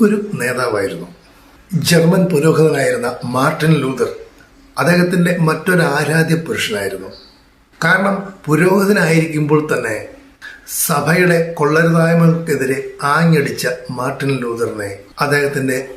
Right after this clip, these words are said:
വ്യക്തിത്വം അത് ഹിറ്റ്ലറിനെ ഒരുപാട് ആകർഷിച്ചു. കൂടാതെ ചാൾസ് ഡാർവിൻ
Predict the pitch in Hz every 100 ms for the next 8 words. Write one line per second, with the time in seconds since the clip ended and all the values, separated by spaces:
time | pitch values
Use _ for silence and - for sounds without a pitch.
0 | - - 147 - 165 - 160 185 233 233
1 | - 160 151 143 139 135 - - 135 135
2 | 139 101 104 117 117 - - - - _
3 | _ _ _ _ _ 147 151 151 147 143
4 | 135 - - - 151 170 - 156 135 127
5 | 123 123